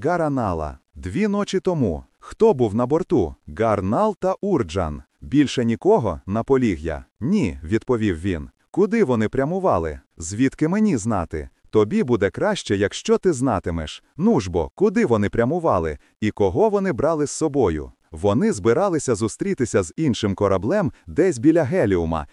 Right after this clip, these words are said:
і там вони збиралися взяти на борт когось, чиє ім'я я ніколи не чув". "Вони викрадали когось заради викупу?" наполіг я.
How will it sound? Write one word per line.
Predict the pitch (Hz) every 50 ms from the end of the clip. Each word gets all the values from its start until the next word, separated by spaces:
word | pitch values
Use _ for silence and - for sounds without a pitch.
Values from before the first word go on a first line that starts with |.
| _ _ -
і | 104 98
там | - - 156 151 127
вони | 110 120 120 139 139
збиралися | 101 92 104 113 143 151 135 117 101 - 110
взяти | 98 87 87 123 135 - - 107
на | 101 98 95
борт | 87 165 208 208 156 -
когось, | - 110 101 95 135 208 - 190 - - _
чиє | - - - 113 98 117 139 113
ім'я | 98 92 90 85 139 190 208
я | 175 151 131
ніколи | 107 196 196 - - 196 214 196 175 151
не | 143 131
чув". | - - - 113 87 73 69 - _ _ _ -
"Вони | 78 80 110 117 131 151
викрадали | 135 107 117 107 - 107 101 92 101 143 190 220 220
когось | - 220 202 170 180 135 95
заради | 87 110 131 139 147 131 143 170
викупу?" | 165 175 175 117 - 104 90 - 80 76 67 -
наполіг | 76 90 107 113 - 131 127 123 107 87 76
я. | 82 80 76 67